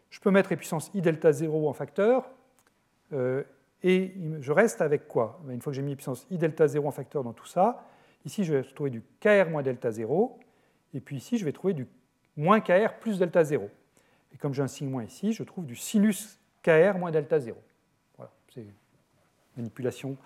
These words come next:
simple, vous en conviendrez. Et si delta zéro de K est linéaire en K, c'est, c'est l'approximation que j'ai à basse, à basse énergie, hein, c'est celle qui m'a permis de définir la longueur de diffusion, eh bien ce K R moins delta zéro de K, je peux le réécrire K fois R moins un.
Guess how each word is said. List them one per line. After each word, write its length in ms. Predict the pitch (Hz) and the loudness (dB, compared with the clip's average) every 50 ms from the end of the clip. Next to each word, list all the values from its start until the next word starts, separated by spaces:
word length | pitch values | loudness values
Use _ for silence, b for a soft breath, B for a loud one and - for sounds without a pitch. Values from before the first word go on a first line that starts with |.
| B B B B B B | B B B B B B
simple, 380 | - - 196 220 240 - - - - | 0 6 6 8 8 6 2 -6 -10
vous 140 | 131 127 135 | -8 -8 -8
en 60 | 131 | -6
conviendrez. 580 | - 156 139 147 160 170 170 202 247 269 262 - b b b b b b b b b b b b b _ - | -6 -4 -2 0 2 4 6 6 6 6 4 -2 b b b b b b b b b b b b b _ 2
Et 80 | 190 | 2
si 160 | 156 - 254 | 2 4 8
delta 260 | 220 233 220 233 226 202 | 8 8 10 10 8 6
zéro 260 | 175 208 190 196 190 | 6 6 6 6 4
de 80 | 190 | 2
K 140 | - - - 202 190 180 160 156 - - - - | 0 4 6 8 8 8 6 4 -2 -10 -10 -6
est 100 | 180 147 | -4 -2
linéaire 440 | 143 160 165 160 165 165 160 147 131 | 0 0 0 2 6 6 6 6 4
en 80 | 139 | 2
K, 140 | 123 - 202 208 247 285 285 - - - | 0 2 4 4 4 4 2 -2 -10 -18
c'est, 500 | - - - 139 120 120 117 113 113 107 | -20 -12 -8 -6 -4 -4 -4 -4 -6 -8
c'est 280 | - - - - 113 95 - _ _ _ | -12 -16 -20 -20 -20 -20 -20 _ _ _
l'approximation 580 | 147 - - - - - - 139 117 - - 151 | -20 -16 -14 -16 -16 -14 -12 -12 -12 -10 -8 -8
que 60 | 135 | -8
j'ai 160 | 117 127 131 | -4 -4 -4
à 60 | 113 101 | -4 -4
basse, 420 | 98 120 117 - - - - 123 113 113 127 131 131 - _ _ | -4 -6 -6 -6 -8 -12 -12 -12 -12 -14 -14 -18 -20 -20 _ _
à 40 | 120 | -12
basse 220 | 110 113 107 - 127 | -10 -10 -10 -8 -6
énergie, 380 | 123 143 147 156 202 254 240 | -6 -4 -4 -2 0 0 0
hein, 80 | 151 117 | 0 -2
c'est 140 | - - - | -6 -10 -12
celle 180 | - 127 117 - | -12 -12 -12 -12
qui 300 | _ 123 110 - _ 127 | _ -18 -20 -16 _ -12
m'a 80 | 113 | -10
permis 220 | - 127 123 135 139 | -6 -6 -4 -4 -6
de 60 | 120 | -6
définir 320 | 113 110 - - - 117 104 | -8 -12 -12 -10 -10 -10 -8
la 40 | |
longueur 220 | 104 113 117 120 107 | -8 -6 -6 -4 -6
de 60 | 107 | -6
diffusion, 540 | 104 98 98 - - 120 117 165 214 254 - b b b b b b b b b b b b b - | -8 -14 -18 -18 -16 -8 -2 0 0 0 -2 b b b b b b b b b b b b b -10
eh 40 | 147 | -6
bien 160 | 131 165 156 | -4 -4 -2
ce 140 | - - 131 | -2 -4 -6
K 420 | - - _ - 202 214 214 202 | -8 -4 _ 6 8 8 8 6
R 60 | 165 | 4
moins 120 | 160 156 156 | 2 0 2
delta 280 | 147 147 - - 135 | 2 2 2 0 -2
zéro 240 | 120 123 120 107 113 | -2 -2 -4 -6 -8
de 40 | - | -4
K, 180 | - 190 226 | -2 -2 -2
je 80 | 202 - | -2 -4
peux 120 | - - | -8 -8
le 80 | 135 120 | -6 -6
réécrire 460 | 110 113 120 - - 202 202 - - - | -6 -6 -8 -6 -6 -6 -6 -6 -2 0
K 120 | 196 160 | 2 2
fois 500 | - - - 170 165 190 226 220 - - - | 2 0 2 4 6 6 6 2 -4 0 2
R 120 | 202 180 175 | 4 4 4
moins 240 | 160 147 139 127 | 2 0 -2 -4
un. 60 | - | -6